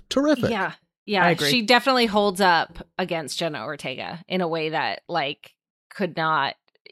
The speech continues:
Speaker 2: It, it, it takes a very specific actor to play against a very specific, like, amazing talent, and, and they balanced really, really well, I think.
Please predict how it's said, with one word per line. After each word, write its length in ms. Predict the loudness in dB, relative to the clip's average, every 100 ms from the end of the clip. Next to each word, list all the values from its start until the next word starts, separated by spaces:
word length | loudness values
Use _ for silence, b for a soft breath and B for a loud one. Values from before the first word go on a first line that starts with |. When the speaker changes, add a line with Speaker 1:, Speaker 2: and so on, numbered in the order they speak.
| _
Speaker 2:
It, 200 | -8 -8 2
it, 200 | 4 4
it 220 | 4 2
takes 360 | 4 4 4 4
a 100 | 4
very 340 | 6 6 6
specific 920 | 4 2 -2 0 0 4 2 2 -6 -6
actor 600 | 0 0 0 -4 -4 -6 _ -10
to 220 | -6 -6 _ _
play 800 | -18 -4 0 2 2 0 -2 -6 _ _ _ _ _
against 880 | -4 0 2 2 0 -6 -8 -8 -16 _
a 100 | -4
very 480 | -2 -2 -2 -2 -4
specific, 1040 | -6 -6 -6 -2 -4 -2 -4 -4 -14 -20 _ _ _
like, 320 | -12 -12 -20 _ _ _ -4
amazing 640 | -2 0 0 0 0 -4
talent, 500 | 0 2 2 0 -4
and, 240 | -4 -6 -4
and 280 | -4 -2 -2
they 160 | -2 0
balanced 600 | 0 -2 -2 -6 -8 -6
really, 200 | -8 -8
really 200 | -10 -8
well, 220 | -8 -6
I 80 | -8
think. 400 | -10 -12 -12 -20